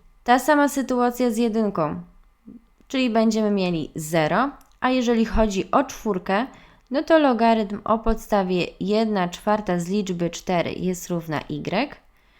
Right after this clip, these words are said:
czyli jedna czwarta do potęgi y jest równa cztery. Lewą stronę przepisujemy, a prawą czwórkę przedstawiamy w ułamku zwykłym jedna czwarta do minus pierwszej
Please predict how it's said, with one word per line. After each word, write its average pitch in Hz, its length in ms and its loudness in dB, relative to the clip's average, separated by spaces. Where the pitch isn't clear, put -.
czyli 220 340 0
jedna 214 440 0
czwarta 208 580 -2
do 220 200 0
potęgi 202 640 -4
y 170 460 -4
jest 202 300 -4
równa 170 360 -2
cztery. 175 640 -4
Lewą 247 360 2
stronę 247 360 0
przepisujemy, 226 1080 -4
a 294 120 -4
prawą 202 420 -2
czwórkę 208 380 -6
przedstawiamy 190 600 -4
w 170 120 -6
ułamku 180 400 0
zwykłym 175 540 -4
jedna 170 340 -2
czwarta 202 440 -2
do 165 120 -4
minus 156 360 -6
pierwszej 190 480 -6